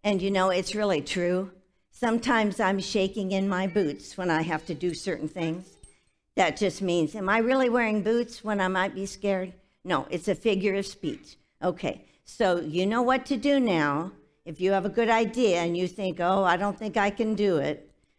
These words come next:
but remember to ask God that in the Bible,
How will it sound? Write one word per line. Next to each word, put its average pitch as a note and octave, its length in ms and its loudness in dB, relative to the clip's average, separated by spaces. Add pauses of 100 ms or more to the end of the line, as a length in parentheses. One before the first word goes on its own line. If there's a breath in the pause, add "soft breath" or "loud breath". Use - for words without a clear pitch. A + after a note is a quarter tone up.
(120)
but F3 320 0
remember E3+ 400 0
to E3 80 -2
ask D#3+ 400 -2
God C#3+ 320 -2 (440)
that D3+ 320 0
in D3+ 180 0
the D3+ 60 -2
Bible, C#3+ 560 -2